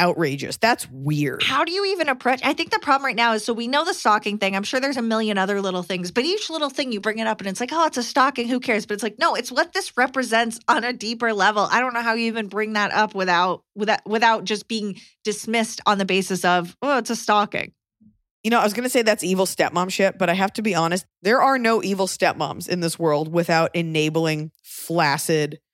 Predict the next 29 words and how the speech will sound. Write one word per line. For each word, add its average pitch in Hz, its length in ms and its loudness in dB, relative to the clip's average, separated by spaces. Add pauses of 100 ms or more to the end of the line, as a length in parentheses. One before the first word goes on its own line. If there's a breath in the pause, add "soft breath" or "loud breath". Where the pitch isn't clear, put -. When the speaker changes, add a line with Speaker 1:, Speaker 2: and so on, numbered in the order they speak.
(260)
Speaker 1:
spineless 147 840 0 (260)
dads. 110 540 -2 (100)
Speaker 2:
Yeah. 165 220 0
Speaker 1:
Like, - 180 -4
even 220 260 2
in 247 80 0
Cinderella, 208 500 2
like, 180 200 0
you 208 140 0
knew 202 160 2
that 226 180 2
woman 202 340 -2
was 185 160 2
a 170 140 2 (140)
bitch. 165 500 0
Like, 180 140 0
did 180 120 -6
you 214 60 -2
guys 220 160 2
just 220 120 -4
have 220 120 -2
the 190 80 -2
best 170 320 0
sex 185 240 -2
ever 180 200 0
and 170 100 -2
you 170 80 -2
married 165 420 0
her 180 160 0